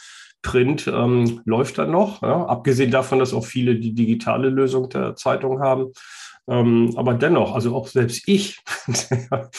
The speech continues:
mittlerweile auch immer weniger, äh, auf Papier geht und versucht, das überall mittlerweile dann auch zu reduzieren, lese auch nach wie vor noch wirklich morgens die Tageszeitung.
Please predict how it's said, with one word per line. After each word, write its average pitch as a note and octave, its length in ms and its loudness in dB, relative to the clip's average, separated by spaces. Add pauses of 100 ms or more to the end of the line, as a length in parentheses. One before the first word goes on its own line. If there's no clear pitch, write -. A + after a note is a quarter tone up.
(100)
mittlerweile A#2+ 680 0
auch - 140 0
immer A#2+ 260 2
weniger, B2+ 540 2
äh, - 60 -4
auf - 300 -2
Papier C3+ 400 -2
geht C3 200 2
und A#2 100 0
versucht, A#2 420 -2
das A#2 140 0
überall A#2+ 420 -2
mittlerweile A#2 680 0 (640)
dann A#2+ 280 -2
auch B2 120 -2
zu - 160 2
reduzieren, B2 840 2
lese A2+ 400 2
auch A2 120 -6
nach A#2 240 -4
wie A2+ 60 -4
vor C#3+ 300 0
noch D#3+ 300 -2
wirklich C#3 480 -6
morgens D3 320 -2
die D3 80 -8
Tageszeitung. F#2 600 -6